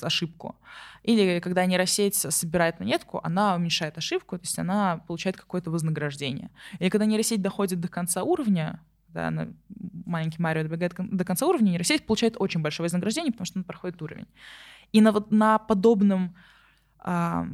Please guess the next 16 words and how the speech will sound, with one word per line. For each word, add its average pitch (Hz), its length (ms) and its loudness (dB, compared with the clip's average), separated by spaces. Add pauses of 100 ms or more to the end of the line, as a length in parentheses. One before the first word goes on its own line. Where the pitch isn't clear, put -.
(260)
отклике 185 640 4
от - 200 -2
среды, 190 360 2
в - 80 -4
которой 170 300 0
нейросеть 175 580 0 (140)
учится, 320 420 0
также 208 320 2
можно 175 640 2 (840)
реально 190 280 6
получать 185 400 -2
работающие 175 540 0
нейросети. 160 800 0
И 160 480 -6 (380)
более 165 260 -4
того, 180 480 -2